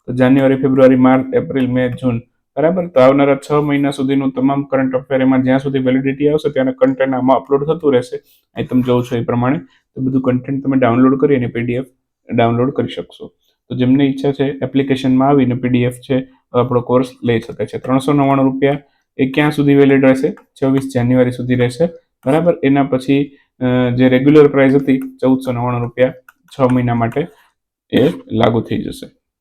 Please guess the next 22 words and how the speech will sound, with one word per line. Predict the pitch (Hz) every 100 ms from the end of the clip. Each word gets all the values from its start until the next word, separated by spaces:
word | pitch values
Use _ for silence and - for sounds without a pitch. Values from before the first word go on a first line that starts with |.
| _ _ _ _ _ _
થોડું | 143 156
ઘણું | 147 143 143 - _ _ _ 131
લગભગ | 123 127 135 135 139 135 139 - - _
સો | - - 151
બસો | 147 131 147
રૂપિયાનું | 139 135 131 135 135
ઇન્ક્રીમેન્ટ | 131 143 139 135 135
પણ | 123
આવશે | 123 131
પ્રાઇસની | 131 123 123 127
અંદર. | 127 127 120
અત્યારે | 131 131
ચૌદસો | - 131 262 - 131
નવ્વાણું | 127 135 131
રૂપિયા | 131 262
છેલ્લે | - 127 127
પ્રાઇસ | 123 127 131
હતી, | 143 131 - - _ _
બરાબર? | 151 156 165
તો | 165 131
કદાચ | 131 262 262
પન-, | - 131 - 85 123